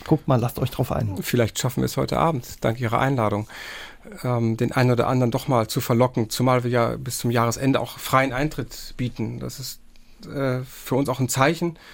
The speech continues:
Speaker 2: und die, äh, Stiftung des Verbandes der Metall- und Elektroindustrie hilft uns dabei, ähm, diese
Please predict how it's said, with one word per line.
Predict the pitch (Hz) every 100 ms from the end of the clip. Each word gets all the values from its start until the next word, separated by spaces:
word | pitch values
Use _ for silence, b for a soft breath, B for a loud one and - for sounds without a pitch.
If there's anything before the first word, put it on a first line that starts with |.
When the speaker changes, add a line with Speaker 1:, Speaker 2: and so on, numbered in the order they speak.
| B -
Speaker 2:
und | 139
die, | 120 117
äh, | 123 117 117
Stiftung | - 127 135 123
des | 120 127
Verbandes | 123 123 123 -
der | 127 117 113 B B B B B B B
Metall- | - 135
und | 131
Elektroindustrie | 123 143 - 143 127 -
hilft | 110 139 156
uns | 156 -
dabei, | 147 151 160 170 156 -
ähm, | 156 147 143 143 147
diese | 139 131